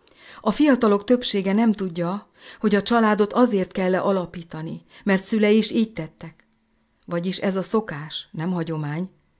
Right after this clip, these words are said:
Társadalmi elvárás, esetleg kényelem, kötelesség vagy véletlen, esetleg érdek, vagy csak az állami támogatás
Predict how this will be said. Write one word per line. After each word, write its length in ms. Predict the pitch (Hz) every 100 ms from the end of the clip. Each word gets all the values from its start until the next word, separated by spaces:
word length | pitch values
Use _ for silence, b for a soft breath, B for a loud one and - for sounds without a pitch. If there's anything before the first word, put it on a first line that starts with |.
| _ _ _ _ _ _ _ _ _ _ _ _ _
Társadalmi 640 | - 196 196 196 190 196
elvárás, 720 | 190 190 190 190 208 220 - - _ _ _
esetleg 420 | 170 175 170 151
kényelem, 680 | - 180 180 170 180 202 208 _ _ _ _ _
kötelesség 920 | - 190 190 175 180 - - 220 220 _
vagy 280 | - 175 165
véletlen, 720 | 165 151 160 165 208 214 220 _ _ _
esetleg 440 | 170 175 165 147
érdek, 640 | 180 180 175 175 185 202 _ _ _ _ _ _ _ _ -
vagy 220 | 185 175
csak 180 | 185 175
az 180 | 170
állami 460 | - 165 185 214 226
támogatás 800 | 196 180 185 180 180 175 175 -